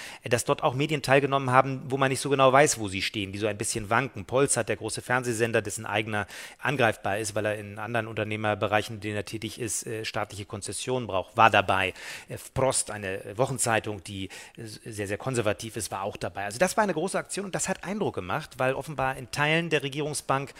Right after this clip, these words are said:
hier, äh, jetzt doch Widerstand, äh, zu sehen ist. Es gibt so einen moderaten Flügel, äh, so wird er jedenfalls bezeichnet, und dessen, äh, Chef hat sozusagen wohl intern mit einem Veto gedroht. Deswegen ist das Gesetz jetzt erstmal auf Eis.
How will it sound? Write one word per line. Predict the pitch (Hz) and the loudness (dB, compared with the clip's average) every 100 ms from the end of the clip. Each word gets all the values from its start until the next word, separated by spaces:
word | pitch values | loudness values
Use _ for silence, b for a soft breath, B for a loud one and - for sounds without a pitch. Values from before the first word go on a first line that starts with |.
| B B B | B B B
hier, | - 139 127 127 131 | 0 4 4 4 0
äh, | 117 127 | -4 -2
jetzt | 127 - - | -4 -4 -4
doch | 120 | -4
Widerstand, | 143 180 - 147 147 156 - | 2 2 2 -2 -4 -6 -8
äh, | 147 123 | -6 -8
zu | - | -8
sehen | 117 131 135 139 | -4 -2 -2 -2
ist. | 123 | -6
Es | 113 | -6
gibt | - - | -8 -6
so | 131 | -6
einen | 120 | -4
moderaten | 123 104 110 127 127 104 | 0 4 6 6 2 -8
Flügel, | - 143 147 143 139 78 71 69 - | -6 -6 2 6 6 4 -4 -6 -10
äh, | - - 123 | -14 -16 -12
so | 110 113 | -6 -4
wird | 117 | -2
er | 104 | -2
jedenfalls | 104 - 104 | -2 -4 -4
bezeichnet, | - - 113 117 127 - B B B B | -4 -2 0 0 -2 -4 B B B B
und | 117 127 | -2 0
dessen, | 120 110 117 | 0 -2 -6
äh, | - - | -6 -4
Chef | - 123 - | 2 2 2
hat | 104 | -6
sozusagen | 123 - 117 110 107 101 | -6 -8 -2 -2 -2 -6
wohl | 117 | -6
intern | 127 - 113 113 | -6 -4 -4 -2
mit | 107 113 | -2 -4
einem | 104 95 | -8 -4
Veto | 107 104 | -4 -2
gedroht. | 98 95 101 160 | -4 -2 -2 -2
Deswegen | 135 - 127 120 - B B B - | -2 -2 -4 -4 -8 B B B -8
ist | 143 143 | -4 -2
das | - | 0
Gesetz | 110 143 156 | 2 2 2
jetzt | - | -2
erstmal | 160 156 123 | -2 0 -2
auf | - | -2
Eis. | 110 123 196 | -2 -2 -2